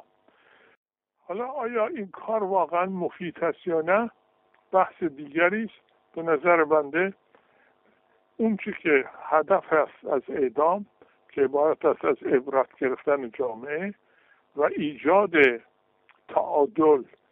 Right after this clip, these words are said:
بین لطمه بیننده، یعنی خانواده‌های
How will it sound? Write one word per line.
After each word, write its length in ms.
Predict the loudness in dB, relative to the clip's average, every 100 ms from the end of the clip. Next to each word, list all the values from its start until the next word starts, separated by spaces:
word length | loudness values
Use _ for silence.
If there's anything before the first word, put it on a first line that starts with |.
| _ _ _
بین 220 | -6 -4 -4
لطمه 540 | -2 0 -2 -2 -4
بیننده، 720 | -4 -8 -6 -6 -4 -2 -2
یعنی 320 | 0 0 0
خانواده‌های 1000 | -6 -6 -4 -6 -6 -6 -2 -2 0 -4